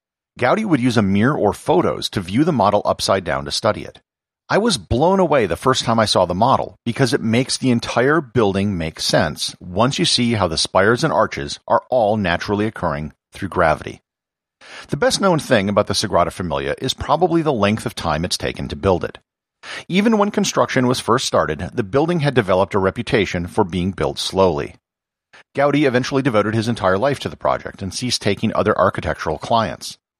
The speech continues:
When asked why construction was going so slow, he replied, "My client is not in a hurry." And he's referring to God there. Gaudi died in nineteen twenty-six at the age of seventy-three, but the lead architect for the building passed on from generation to generation.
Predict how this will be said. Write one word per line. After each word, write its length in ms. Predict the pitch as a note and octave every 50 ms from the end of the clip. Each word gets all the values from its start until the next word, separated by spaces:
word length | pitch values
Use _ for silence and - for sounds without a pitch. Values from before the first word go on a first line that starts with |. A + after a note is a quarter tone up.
| _ _ _ _ _ _ _ -
When 140 | - C#3
asked 340 | C#3+ - D#3 E3+ F3+ - -
why 280 | A#2 G#2+ A#2 B2 C#3+ F3
construction 540 | - F3+ E3+ - - D#3 C#3 - - C#3 B2+
was 140 | A#2+ G#2+
going 240 | - - G#2 F#2+ F#2
so 200 | F2 - G2+ F2
slow, 400 | E2 - - E3+ E3 B2 G#2+ G#2+
he 140 | G#2 - D#3
replied, 560 | E3+ F#3 - - - A2+ A2 G#2+ G#2+ G#2 G2+ _ _ _ _ _ - -
"My 100 | C#3 F3+
client 440 | - - C3 A#2 G#2 G#2 G#2 G#2 -
is 180 | - - C3 -
not 200 | G#2 E2+ D#2+ D#2
in 80 | D2+
a 60 | E2+ E2+
hurry." 400 | - - F2 - - - - - _ _ _ _ _ _ _ _ _ _ _ _ -
And 280 | - E2 D#2 D2+ C2 -
he's 200 | - - D#2 -
referring 360 | G#2+ - - D2 B1+ B1+ B1+
to 100 | - E2+
God 300 | C#2+ G2 F2+ D#2 C#2+ B1+
there. 240 | A#1 A1 - - - _ _ _ _ _ _ _ _ _ _ - - - - - _ -
Gaudi 260 | F3+ G#3 A#3 B3+ A#3+
died 300 | A3 F3 D3 C#3+ D3 D3
in 100 | D#3 C#3+
nineteen 420 | B2+ A2 A2 A2 - A#2+ A#2 A2+
twenty-six 540 | - - G2+ F2+ E2+ - - A2 F#2 - -
at 80 | - -
the 120 | A#2 G2+
age 140 | F2 D2+ F2+
of 80 | F#2+
seventy-three, 680 | - - D#2+ C#2 C#2+ D2+ D2 - - C3+ C3+ G#2 C#2+ - - - _ _ _ _ _ -
but 100 | - A2+
the 80 | D3
lead 160 | D3+ G3 A#3+
architect 480 | D#4+ - G3 G3 - - - G#2+ F#2+ -
for 100 | - G#2+
the 80 | F#2+ F#2
building 400 | D#2 G2 G2 E2+ F2 F#2 A#2 B2+
passed 420 | - - A2+ A2+ A#2+ A#2+ - -
on 220 | G#2+ G2 G2 G2+
from 200 | G2+ - A2 G2+
generation 540 | E2+ F2+ F#2+ A2 C3+ A#2 G2+ F#2 - - G#2+ G2
to 80 | -
generation. 640 | F2 - F#2 D#2+ E2 G2 G#2+ A2+ A#2 - - C2+ -